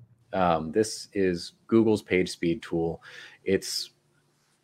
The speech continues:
it's not my favorite page speed tool in general, and if I'm really looking to optimize the performance of the site, I'm probably gonna be looking at some other tools here. But for looking at the particular signals that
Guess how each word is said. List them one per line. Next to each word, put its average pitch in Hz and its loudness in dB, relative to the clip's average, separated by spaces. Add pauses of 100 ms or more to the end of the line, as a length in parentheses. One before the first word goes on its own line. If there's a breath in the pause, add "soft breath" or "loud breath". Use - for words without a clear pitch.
(300 soft breath)
it's - 0
not 143 6
my 110 6
favorite 110 6
page 123 -2
speed 117 0
tool 143 2
in 98 0
general, 113 2
and 87 -2
if 90 -4
I'm 85 -2
really 101 2
looking 98 2
to 92 -2
optimize 87 0
the - -16
performance 92 0
of 101 -2
the 98 -4
site, 98 4
I'm 80 -4
probably 85 2
gonna 82 -4
be 82 -2
looking 82 -2
at 82 -4
some 82 -6
other 80 0
tools 85 -2
here. 87 2 (600 loud breath)
But 95 6
for 90 6 (160)
looking 107 0
at - 0
the - -10
particular 107 0
signals 104 0
that - 0